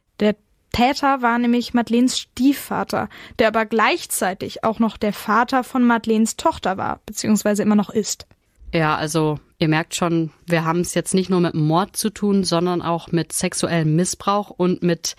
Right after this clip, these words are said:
Speaker 2: sehr, sehr schlimmen Familienverhältnissen. Und dann kommt ja noch dazu, dass man erst gar nicht wusste, was mit Madeleine überhaupt passiert ist. Sie war damals einfach weg,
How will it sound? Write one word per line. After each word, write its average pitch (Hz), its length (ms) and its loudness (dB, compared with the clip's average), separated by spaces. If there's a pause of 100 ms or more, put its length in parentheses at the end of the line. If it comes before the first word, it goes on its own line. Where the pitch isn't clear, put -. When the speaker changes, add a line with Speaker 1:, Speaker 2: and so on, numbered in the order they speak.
(520)
Speaker 2:
sehr, 180 680 0
sehr 175 420 0
schlimmen 175 480 0
Familienverhältnissen. 143 1300 -2
Und 170 160 2
dann 190 140 2
kommt 214 180 -2
ja 196 80 0
noch 180 120 -2
dazu, 233 440 0
dass 214 180 0
man 175 280 2 (200)
erst 240 360 0
gar 214 120 0
nicht 175 220 -2
wusste, 185 500 0
was 185 180 -2
mit 214 100 -2
Madeleine 175 400 0
überhaupt 160 340 -4
passiert 143 480 -2
ist. - 400 -8
Sie 175 180 2
war 190 200 0
damals 214 720 -2
einfach 180 340 -4
weg, 143 320 -6